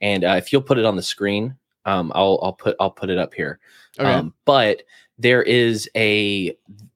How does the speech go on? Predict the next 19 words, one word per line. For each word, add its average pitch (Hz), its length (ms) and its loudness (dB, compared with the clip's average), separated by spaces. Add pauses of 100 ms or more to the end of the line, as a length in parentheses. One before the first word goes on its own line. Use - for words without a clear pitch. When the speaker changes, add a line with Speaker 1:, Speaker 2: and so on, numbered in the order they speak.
Speaker 1:
they 107 220 2
searched - 680 -2
this, 120 540 0
um, 95 460 -4 (720)
dude's 117 440 -2 (140)
house, - 600 -4 (720)
uh, 87 280 0 (220)
after 113 280 -2
he 113 340 -4
did 113 220 -2
this 110 420 -2 (260)
gun. 104 220 0
And 110 120 -4
yeah, 113 140 4
he 113 200 -6
did 117 180 0
have 113 180 0
homemade 110 400 -2
guns. 107 400 -2